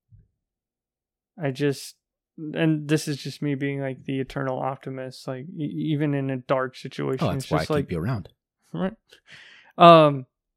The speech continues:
Speaker 1: there is fulfillment out there, and sure, you'll find it.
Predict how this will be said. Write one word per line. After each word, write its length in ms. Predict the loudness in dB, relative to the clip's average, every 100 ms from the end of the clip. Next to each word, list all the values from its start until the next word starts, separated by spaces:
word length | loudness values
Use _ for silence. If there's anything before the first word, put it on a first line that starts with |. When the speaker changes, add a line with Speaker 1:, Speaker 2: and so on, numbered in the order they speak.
| _ _ _ _ _ _ _ _ _ _ 0
Speaker 1:
there 220 | 2 4
is 800 | 4 4 6 2 -2 -12 -16 -20 _ _ _ _ _ _ _ _ _ _ _ _ _ _ _ _ _ -2
fulfillment 640 | 0 2 4 6 6 2
out 240 | -4 -8
there, 300 | -8 -8 -8 -12 -10
and 460 | -8 -8 -12 -16 -20 _ _ _ _ _ _ _ _ _ _ _ _ _
sure, 240 | -4 0
you'll 120 | 0 0
find 300 | -2 0 -2
it. 160 | -4